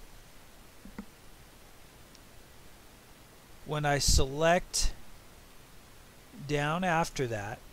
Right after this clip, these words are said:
you can, you can select those and then paste it however you want to in there, right? So selecting this part,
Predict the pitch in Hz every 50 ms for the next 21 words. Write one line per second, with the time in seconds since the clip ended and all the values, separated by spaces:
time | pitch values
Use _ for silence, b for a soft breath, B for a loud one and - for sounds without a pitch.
0 | - - - - - - - - 147 170 202 214 202 - 214 180 165 156 143 143
1 | - - - - 180 160 175 170 - 185 160 143 - - - 151 139 151 170 196
2 | 190 - - - 135 127 123 120 120 123 - - - - - 151 131 135 135 131
3 | 120 - - 147 143 135 - - 135 120 113 - - - 143 135 139 143 139 135
4 | 131 131 123 123 127 123 127 127 131 123 - - 131 117 120 127 131 123 107 -
5 | - - - - - - 107 110 120 127 127 - - - B B B B B B
6 | B B B B B B B - - - - 147 139 139 135 131 131 131 - -
7 | - - - - - - - - - - - - - - - - - - - -
8 | - 160 147 156 160 156 - 170 147 151 156 156 - - - 143 135 131 135 143